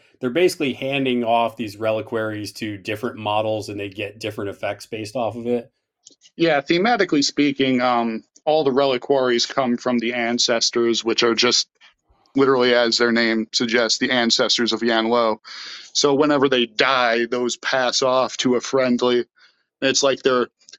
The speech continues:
Speaker 2: they're holding on to an essence of their soul, and so they gain, you know, abilities that are reminiscent of the, uh,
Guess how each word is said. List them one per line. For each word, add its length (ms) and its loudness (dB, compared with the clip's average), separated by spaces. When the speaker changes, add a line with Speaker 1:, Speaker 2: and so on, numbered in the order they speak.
Speaker 2:
they're 120 0
holding 420 2
on 220 2
to 100 0
an 100 0
essence 380 -2
of 120 -2
their 140 0
soul, 720 2
and 120 0
so 100 0
they 140 0
gain, 400 0
you 80 2
know, 160 2
abilities 640 0
that 100 2
are 80 2
reminiscent 720 0
of 300 -2
the, 280 -2
uh, 140 -4